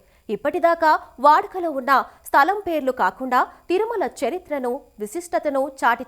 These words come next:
చెప్పేలా పేర్లు నిర్ణయించే దిశగా ప్రణాళికలను సిద్ధం చేస్తోంది.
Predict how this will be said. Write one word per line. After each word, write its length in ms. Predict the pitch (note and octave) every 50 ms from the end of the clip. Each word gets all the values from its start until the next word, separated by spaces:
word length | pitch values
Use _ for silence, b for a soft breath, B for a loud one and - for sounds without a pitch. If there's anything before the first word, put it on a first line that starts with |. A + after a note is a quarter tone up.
| - A#3+
చెప్పేలా 380 | A3+ - C#4 C#4 C4+ C4+ A#3+ G#3+ B B B B B -
పేర్లు 320 | D4+ E4 F#4 G4+ F#4+ F4+ C4 B3+
నిర్ణయించే 540 | B3 B3 C4+ C#4+ D4 D4 C#4 C#4 - C4+ A3+ F#3 G#3+
దిశగా 300 | - - B3 B3 A#3+ C4 - - -
ప్రణాళికలను 600 | B3 A3 G#3 A#3+ D4 F4 E4+ D#4+ D4 C4+ C4 C4+ D4+ C4+
సిద్ధం 260 | C4 A3+ G3 C4 C4 B3+ -
చేస్తోంది. 380 | B3 A#3+ - - A#3 A3+ A3